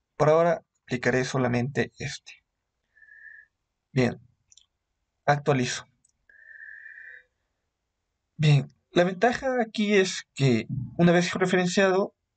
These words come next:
puede mantenerse el formato J P G o P N G. Pero también es posible exportar esto a un formato tif.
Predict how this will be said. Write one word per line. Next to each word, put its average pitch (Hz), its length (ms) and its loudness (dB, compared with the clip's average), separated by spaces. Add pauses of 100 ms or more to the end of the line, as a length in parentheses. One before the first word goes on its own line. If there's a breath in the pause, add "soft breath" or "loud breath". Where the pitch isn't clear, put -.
(1000)
puede 190 220 4
mantenerse 170 720 2
el 139 100 2
formato 139 600 2
J 139 300 -2
P 151 100 0
G 202 460 2 (100)
o 127 380 2
P 131 240 2
N 131 120 -2
G. 180 320 -2 (1500 loud breath)
Pero 220 140 4
también 208 240 0
es 208 80 0
posible 175 520 2
exportar 151 520 0
esto 170 560 -2 (180)
a 151 100 2
un 147 100 4
formato 135 500 0
tif. 185 260 -2